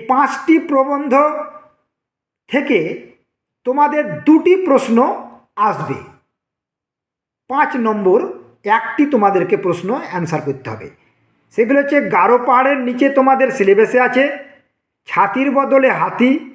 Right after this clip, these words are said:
কলের কলকাতা, মেঘের গায়ে জেলখানা আর হাত বাড়াও। এই পাঁচটা থেকে দুটো প্রশ্ন আসবে, একটি তোমাদের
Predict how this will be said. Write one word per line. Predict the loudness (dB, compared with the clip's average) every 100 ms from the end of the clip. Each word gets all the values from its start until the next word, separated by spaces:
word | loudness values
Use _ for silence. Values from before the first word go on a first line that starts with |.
| -20 _ _ _ _ -2
কলের | 0 4 2 2 2
কলকাতা, | 2 4 0 2 0 0 -4 -14 -18 _ _ _ _ _ _ _ _
মেঘের | -4 2 2 4 2 2
গায়ে | 2 2 2
জেলখানা | 0 0 -2 -2 -2 -4 -12 -18 _ _
আর | -2 0 0
হাত | 0 0 2
বাড়াও। | 2 0 -4 -10 -14 -20 _ _ _
এই | -4 -2 -2
পাঁচটা | 0 2 0 -2 0
থেকে | 0 0 0 0 -6 -16 -16 2
দুটো | 4 4 2
প্রশ্ন | 2 2 2 2
আসবে, | 2 2 0 0 -2 -14 -18 -4
একটি | -4 -2 -4
তোমাদের | -4 -6 -2 -2